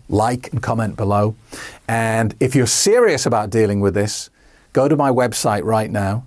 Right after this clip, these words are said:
stop drinking expert dot com, and sign up for today's free quit drinking webinar.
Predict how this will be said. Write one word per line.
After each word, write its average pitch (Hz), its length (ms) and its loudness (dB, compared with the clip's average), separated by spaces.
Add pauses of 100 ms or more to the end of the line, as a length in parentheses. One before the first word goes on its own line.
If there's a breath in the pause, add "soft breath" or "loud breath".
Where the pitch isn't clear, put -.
(280)
stop 127 300 -2
drinking 120 340 0
expert 101 360 -2
dot 101 200 -2
com, 104 240 2
and 98 80 2
sign 123 320 2
up 123 160 0
for - 100 -4
today's 117 720 2
free 135 720 2
quit 127 340 -2
drinking 110 420 -2
webinar. 98 540 0